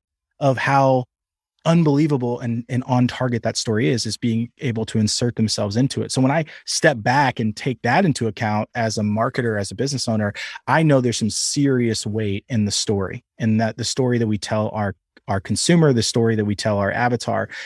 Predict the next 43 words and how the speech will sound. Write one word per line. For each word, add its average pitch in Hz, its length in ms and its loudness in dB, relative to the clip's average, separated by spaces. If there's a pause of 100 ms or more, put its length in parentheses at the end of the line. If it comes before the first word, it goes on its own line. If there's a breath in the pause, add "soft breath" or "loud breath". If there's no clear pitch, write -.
(140 loud breath)
and 131 180 4
that 135 160 2
story 160 440 2
is 117 60 -2
so 185 360 2
good 110 800 0 (340 loud breath)
that 120 140 -2
they 139 180 4
get 131 160 0
to - 80 -2
insert 120 400 0
themselves 110 400 -2
into 110 320 -2
it. 101 140 -10 (200)
And 131 140 2
that's 143 220 2
the 139 80 0
measurement 127 500 2
of 101 80 -4
whether 120 220 0
we're 110 100 -2
doing 123 300 4
it 110 100 -2
well 107 180 -2
or 101 120 -4
not. 107 300 0 (260 loud breath)
So 131 320 2
I 185 100 4
think 262 200 0
there 143 140 4
are 165 80 4
some 151 140 0
things 131 200 -4
that 117 80 -4
never 127 260 0
change, 107 400 -2
like 110 120 -4
I 117 60 -2
said, 104 280 -2
like 107 140 -4
the 113 80 -2
market 117 300 0
media, 107 480 0